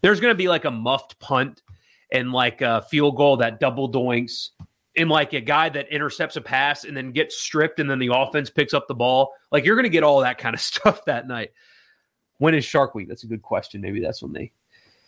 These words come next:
have the uniforms. You're going to every Ole Miss road game this year. What should you look f-, more forward to, Death Valley or Kyle Field? Death Valley. Death Valley for sure. Um, the, you know, the fan treatment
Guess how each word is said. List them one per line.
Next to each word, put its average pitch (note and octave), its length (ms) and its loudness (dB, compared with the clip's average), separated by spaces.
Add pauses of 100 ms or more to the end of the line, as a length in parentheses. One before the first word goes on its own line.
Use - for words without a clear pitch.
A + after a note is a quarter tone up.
(180)
have - 180 -4
the - 80 -4
uniforms. - 720 -6 (1700)
You're C3 100 4
going D3 160 4
to - 140 0
every F3 360 0
Ole F3+ 200 4
Miss E3+ 240 2
road C#3+ 360 2
game A#2 260 0
this G2 220 -8
year. G#2 140 -4
What B2 340 2 (200)
should B2 300 -2
you A#2 140 4
look A2+ 220 2
f-, - 240 -20
more A2+ 260 4
forward A2 520 0
to, F#2+ 140 -8
Death A#2+ 280 2
Valley A#2 340 0
or F#2+ 80 -8
Kyle G2+ 400 -4
Field? F2 580 -8 (300)
Death G3 220 4
Valley. C#3+ 480 -2 (360)
Death F#3+ 200 4
Valley G3 240 4
for C#3+ 160 -8
sure. D#3+ 480 2 (400)
Um, A#2+ 520 0 (240)
the, D3+ 400 -2
you E3+ 140 2
know, D3 80 4
the C3 100 -4
fan A#3+ 540 2
treatment D3+ 580 -2